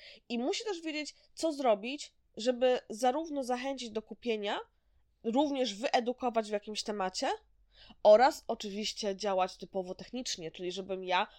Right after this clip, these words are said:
pojawiała się wysoko na przykład w wyszukiwaniach, bo po to chyba tego copywritera się zatrudnia. Także moim takim pierwszym, podstawowym błędem, który widzę, gdzieś tam, który mogę zdiagnozować,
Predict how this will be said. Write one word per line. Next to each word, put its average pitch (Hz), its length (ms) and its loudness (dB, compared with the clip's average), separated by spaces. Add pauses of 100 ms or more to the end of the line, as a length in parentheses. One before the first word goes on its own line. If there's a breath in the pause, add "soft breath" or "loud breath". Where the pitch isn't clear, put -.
(140 soft breath)
pojawiała 202 440 2
się 214 160 -6
wysoko 190 400 -6
na 175 80 -6
przykład 190 200 -8
w 190 40 -12
wyszukiwaniach, 226 680 -4 (280 loud breath)
bo 208 100 2
po 214 140 -4
to 254 100 -2
chyba 226 240 -2
tego 208 220 -2
copywritera 185 600 -4
się 175 280 -4 (320 soft breath)
zatrudnia. 185 540 0
Także 202 300 2 (220 loud breath)
moim 226 280 2
takim 214 300 -8
pierwszym, 254 760 -2
podstawowym 226 880 -2
błędem, 226 540 2
który 208 220 -4
widzę, 185 640 2
gdzieś 208 160 -10
tam, 214 100 -4
który 208 160 -6
mogę 220 220 0
zdiagnozować, 202 760 -4